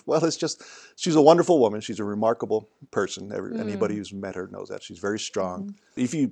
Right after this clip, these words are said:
Speaker 1: get her in her private moment, she had no idea, like, the kind of ride that she was about to be on. And so it obviously it changed her life,
Speaker 2: Mm-hmm.
Speaker 1: made her a, a national celebrity. And then, uh, you know, she's now bearing the rewards of what she was. She got a nice job at, uh, Boise State to, uh,
Speaker 2: Hmm.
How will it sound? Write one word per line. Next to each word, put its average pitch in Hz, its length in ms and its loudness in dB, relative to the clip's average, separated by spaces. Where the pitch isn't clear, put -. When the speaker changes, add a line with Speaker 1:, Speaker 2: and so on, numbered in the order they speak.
Speaker 1:
get 127 140 6
her 117 80 2
in 113 80 -2
her 104 100 0
private 92 320 -4
moment, 90 200 -14
she 131 140 0
had 95 220 0
no 123 260 4
idea, 92 380 0
like, 82 140 -16
the - 80 -16
kind 95 200 -4
of 85 80 -8
ride 92 360 -4
that 98 160 -14
she - 120 -10
was 95 140 -12
about - 240 -8
to - 60 -14
be 101 120 -12
on. - 140 -14
And 127 120 -20
so 175 120 -2
it - 80 -2
obviously 117 340 -2
it 95 80 -12
changed 104 320 -8
her 107 100 -4
life, 95 380 -10
Speaker 2:
Mm-hmm. 175 280 -16
Speaker 1:
made 104 140 -4
her 113 140 2
a, 104 160 -2
a 104 40 -4
national 101 460 -6
celebrity. 107 500 -6
And 117 120 -2
then, 127 220 2
uh, 117 60 2
you 135 140 -2
know, 120 100 -4
she's 123 340 -10
now 107 280 -2
bearing 110 360 -2
the 104 80 -8
rewards 113 480 -6
of 98 140 -12
what - 160 -10
she - 100 -18
was. 104 160 -6
She 107 100 -16
got 95 160 -6
a 95 80 -10
nice 95 300 -10
job 98 300 -2
at, 101 100 -6
uh, 98 100 -6
Boise 101 340 -2
State 107 460 -4
to, 87 220 -12
uh, 92 60 -12
Speaker 2:
Hmm. 92 60 -18